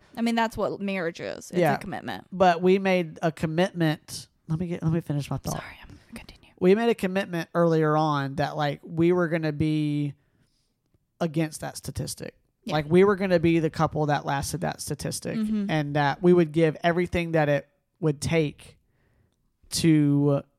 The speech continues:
Speaker 2: go against that statistic.
Speaker 1: Yeah. Whatever it n-, we need. If we need counseling at some point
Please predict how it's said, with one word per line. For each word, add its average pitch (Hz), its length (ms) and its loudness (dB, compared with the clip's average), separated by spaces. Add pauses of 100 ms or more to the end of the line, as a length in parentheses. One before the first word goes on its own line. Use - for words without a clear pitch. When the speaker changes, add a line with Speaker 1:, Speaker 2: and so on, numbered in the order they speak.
(160)
Speaker 2:
go 151 180 6
against 147 320 -2
that 160 240 -6
statistic. - 680 -8 (200)
Speaker 1:
Yeah. 208 240 -2 (340)
Whatever 240 360 2
it 208 100 -2
n-, 196 280 -6
we 202 180 -8
need. 190 380 -6
If 185 120 -10
we 202 200 -8
need 208 360 -6 (540)
counseling 214 540 -4
at - 120 -8
some 170 200 -8
point 170 340 -6